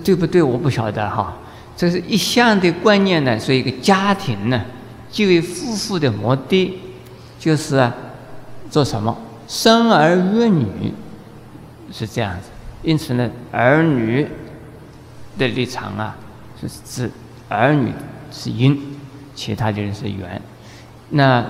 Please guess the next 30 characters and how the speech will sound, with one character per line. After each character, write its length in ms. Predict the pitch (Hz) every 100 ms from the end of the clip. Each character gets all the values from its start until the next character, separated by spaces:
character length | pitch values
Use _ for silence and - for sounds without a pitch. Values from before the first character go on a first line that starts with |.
| - -
最 160 | 139
后 220 | 110 135
我 120 | 120 117
要 140 | 107
问 240 | 113 113
一 60 | 107
问， 180 | 104 113 - -
究 240 | - 208 247
竟 260 | 196 160
谁 300 | 147 - 110
是 240 | 127 151 139
因， 240 | 143 160
谁 180 | - 113
是 160 | -
缘 240 | 107 92 87
呢？ 60 | 92 - - - - - - - - - - - -
这 120 | - 139
个 80 |
争 340 | 139 - 160 143
论 160 | 143
争 240 | - 151 135
下 180 | 131 123
去， 420 | 117 - 139 123 - - -
要 180 | - 160
不 120 | 139
要 80 | 135
再 200 | 117 139
争 220 | - 123
论 160 | 120 117
呢？ 220 | 113 107